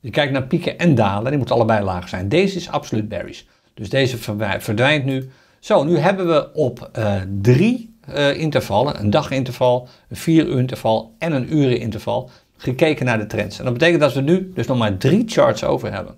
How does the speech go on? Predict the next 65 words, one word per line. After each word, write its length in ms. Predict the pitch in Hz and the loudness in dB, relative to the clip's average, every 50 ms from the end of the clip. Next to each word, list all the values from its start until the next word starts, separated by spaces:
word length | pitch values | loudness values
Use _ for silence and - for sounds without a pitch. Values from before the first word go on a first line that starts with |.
| _ - | _ -20
En 380 | - - - _ _ _ - | -20 -20 -20 _ _ _ -8
dan 40 | 120 | -4
kun 80 | 113 127 | -2 0
je 60 | 120 | 2
zeggen, 200 | 127 127 120 143 | 2 4 2 2
nou, 100 | 139 92 | 0 0
dat 100 | 90 104 | -2 -2
is 80 | 110 | 0
niet 120 | 120 135 117 | 2 2 4
veel. 260 | 113 135 170 220 220 | 4 2 0 0 -4
De 80 | 180 - | -8 -10
scanner 380 | - - 143 135 131 120 - | -4 -2 0 0 0 0 0
toont 260 | - 131 120 117 110 | 2 0 0 2 0
er 100 | - 110 | -2 0
veel 240 | 92 117 123 117 110 | 2 2 2 2 2
meer. 400 | 107 110 113 123 151 180 185 - - | 2 0 -2 -2 -2 -4 -6 -6 0
Klopt. 360 | - 175 214 226 226 - - - - - - - - - - | 2 4 4 4 0 -4 -14 -18 -20 -20 -20 -20 -20 -18 -14
Die 180 | - 113 120 | -10 -8 -4
kijkt 260 | 117 - 139 127 120 - | 0 0 0 0 0 0
op 80 | 113 | -2
een 80 | 107 131 | -2 -2
iets 160 | 139 - - | -4 -4 -6
andere 280 | - 160 170 175 170 165 | -2 0 2 4 4 4
manier. 280 | 160 160 160 165 165 | 4 2 2 4 2
Die 120 | 156 143 120 | 2 2 0
pakt 260 | - 131 - - - | -2 -2 -2 -4 -6
echt 240 | - 113 - - _ _ _ _ | -14 -16 -16 -18 _ _ _ _
alle 320 | - 156 170 190 190 185 165 | 2 4 6 6 6 4 2
intervallen 460 | 175 165 170 151 - 151 147 147 139 | 0 -2 -4 0 2 4 4 4 4
mee. 180 | 139 135 139 | 2 2 2
Dat 180 | 135 135 127 127 | 2 2 2 2
zou 300 | - - 165 156 156 147 | 2 2 2 4 4 4
jij 240 | 135 127 117 110 107 | 4 4 4 2 2
ook 280 | - 156 180 180 - - | 0 0 -2 -2 -4 -4
kunnen 280 | - 160 151 147 139 | -2 -2 0 0 0
doen. 300 | 135 143 143 143 147 143 - - - _ _ _ | -2 -2 -4 -4 -6 -8 -12 -18 -20 _ _ _
Maar 120 | - 117 | -6 -2
wij 160 | 113 147 170 | 0 2 4
hebben 200 | 175 175 160 147 | 4 4 4 4
nu 100 | 156 185 | 2 2
in 80 | 196 185 | 2 2
ieder 140 | 180 143 131 | 2 2 0
geval 400 | 117 110 113 113 135 151 - - | 0 0 0 0 0 0 -2 -2
een 120 | 123 117 | -2 -2
zekere 500 | 110 - 170 185 226 233 - - 170 175 | 0 2 4 4 4 2 2 2 2 4
lijst 440 | 165 143 117 104 117 131 - - - | 4 4 4 2 0 -2 -6 -10 -12
van 300 | - - 123 120 117 113 | -6 -4 -2 -2 0 0
drie 220 | 110 127 160 185 180 | 2 4 4 4 4
munten 580 | 165 170 170 156 117 101 - - 170 202 208 - - - _ _ | 4 4 2 2 0 -4 -4 -6 -8 -8 -8 -12 -18 -20 _ _
die 240 | - 131 123 139 - | -6 -4 -4 -4 -4
op 180 | - 131 - - | -6 -8 -2 -2
de 80 | 147 | 0
grote, 440 | 143 - - 160 185 226 254 233 - | 0 2 4 4 4 4 4 2 -2
er 320 | 254 254 - - 131 131 - | -4 -6 -4 -2 -2 -2 -2
echt 240 | - 170 - - | -2 -4 -4 -4
toe 140 | - - 120 | -2 0 0
doende 320 | 104 131 185 202 190 180 - | 2 4 4 4 4 4 2
intervallen, 680 | 170 170 160 135 120 - 98 95 113 147 175 180 170 | 0 -2 -4 -4 -6 -4 -2 -2 0 -2 -2 -4 -6
een 200 | - 110 107 104 | -4 -2 0 0
dag, 340 | 101 135 147 147 - - - - | 0 0 -2 -2 -4 -10 -18 -20
vier 420 | - - - - 147 143 139 156 | -20 -8 -2 0 2 2 2 0
uur 300 | - - 165 160 151 - | 0 0 2 2 2 0
en 140 | - - 123 | -2 -2 -2
een 260 | 123 123 117 - - | -2 -2 -2 -2 0
uur, 300 | 151 131 107 107 131 - | 0 2 2 0 -4 -6